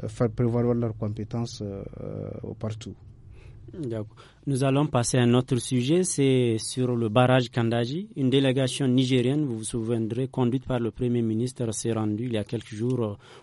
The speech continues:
Speaker 2: au Mali pour associer ce dernier, euh, dans ce vaste projet,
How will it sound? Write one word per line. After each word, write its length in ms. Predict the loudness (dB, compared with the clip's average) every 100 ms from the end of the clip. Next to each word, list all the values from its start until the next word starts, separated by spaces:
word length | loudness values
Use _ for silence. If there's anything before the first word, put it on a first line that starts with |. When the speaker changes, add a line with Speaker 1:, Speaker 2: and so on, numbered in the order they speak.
| -2
Speaker 2:
au 100 | 0
Mali 320 | 2 0 -2
pour 180 | -2 -4
associer 440 | -2 -4 -4 -6
ce 420 | -4 -4 -4 -6 -6
dernier, 580 | -6 -2 0 0 0 -2
euh, 480 | -6 -8 -8 -8 -6
dans 160 | -4 -6
ce 140 | -4
vaste 320 | -4 -2 -4
projet, 400 | -4 -4 -2 -6